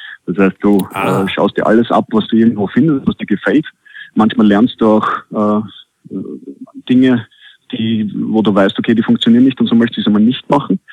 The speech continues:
Speaker 1: Also du kannst im Prinzip von jedem und allem lernen und, ähm, das versuche ich auch. Also mich einerseits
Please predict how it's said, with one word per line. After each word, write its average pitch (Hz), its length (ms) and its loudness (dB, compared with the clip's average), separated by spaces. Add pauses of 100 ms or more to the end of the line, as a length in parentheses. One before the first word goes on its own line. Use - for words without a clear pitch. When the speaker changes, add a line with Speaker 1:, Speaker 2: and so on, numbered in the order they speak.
(240)
Speaker 1:
Also 110 140 0
du 127 80 2
kannst 135 220 0
im 135 60 2
Prinzip 123 240 -2
von 117 140 2
jedem 123 240 4
und 113 140 0
allem 117 220 4
lernen 104 420 2 (100)
und, 101 340 -6 (180)
ähm, 101 560 -4
das 110 160 -4
versuche 120 340 -2
ich 113 100 -2
auch. - 220 -4
Also 101 180 -6
mich 104 240 -2
einerseits 117 440 -2